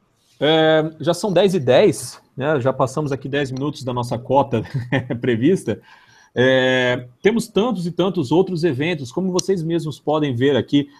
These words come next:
o próprio workbook, há diversos, nós podemos trabalhar com eventos de formulário e por aí vai. Cara, isso aqui é aula pra mais de duas horas, brincando, tranquilo, e fica interativo pra caramba. Eu espero de verdade que vocês tenham gostado, e,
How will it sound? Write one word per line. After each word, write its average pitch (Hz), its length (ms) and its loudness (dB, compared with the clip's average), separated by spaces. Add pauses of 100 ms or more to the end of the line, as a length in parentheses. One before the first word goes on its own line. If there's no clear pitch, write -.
o 120 100 -4
próprio 170 320 2
workbook, 165 640 0
há 131 80 0
diversos, 127 580 -2
nós 123 120 -6
podemos 151 300 -2
trabalhar 143 280 0
com 147 100 -6
eventos 131 280 -4
de 123 80 -8
formulário 139 440 -2
e - 20 -20
por 220 200 -6
aí 170 140 0
vai. 131 280 0 (720)
Cara, 185 240 6
isso 156 140 0
aqui 180 200 2
é - 20 6
aula 165 240 6
pra 160 140 -2
mais 165 200 2
de 156 80 -6
duas 151 280 0
horas, 143 280 0
brincando, 151 840 -4 (440)
tranquilo, 147 640 -2 (160)
e 135 120 -4
fica 175 540 -2
interativo 151 640 -2
pra 156 140 -2
caramba. 123 500 0 (340)
Eu 139 100 4
espero 160 300 2
de 156 100 -4
verdade 156 300 2
que - 40 -16
vocês 143 260 -2
tenham 151 200 -4
gostado, 143 640 2 (260)
e, 131 500 4